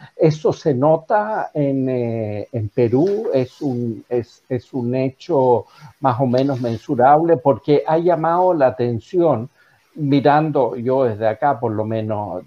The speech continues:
al otro lado del mundo, mirando los videos de los eventos de violencia en, eh, en, en Lima, en la, en los días pasados, eh, cuando defenestraron a Vizcarra, etcétera,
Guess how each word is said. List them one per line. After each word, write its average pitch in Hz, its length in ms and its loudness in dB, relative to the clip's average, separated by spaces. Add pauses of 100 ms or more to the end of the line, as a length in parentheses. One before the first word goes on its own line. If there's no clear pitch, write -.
(160)
al 107 200 -6
otro 113 240 -6
lado 113 280 2
del 110 120 -2
mundo, 127 340 0
mirando 117 640 0
los 104 260 -4
videos 139 680 4 (360)
de 113 280 2
los 107 240 2
eventos 123 560 2
de 117 100 -2
violencia 123 1120 2
en, 107 280 -6
eh, 95 520 -12 (100)
en, 95 120 -20 (520)
en 101 160 -14
Lima, 120 640 -4
en 101 180 -20
la, 95 300 -10
en 101 100 -18
los 92 160 -20
días 127 240 -4
pasados, 139 680 0 (540)
eh, 104 220 -10
cuando 101 360 -6
defenestraron 104 800 -8
a 104 120 -8
Vizcarra, 110 680 -4
etcétera, 131 640 -2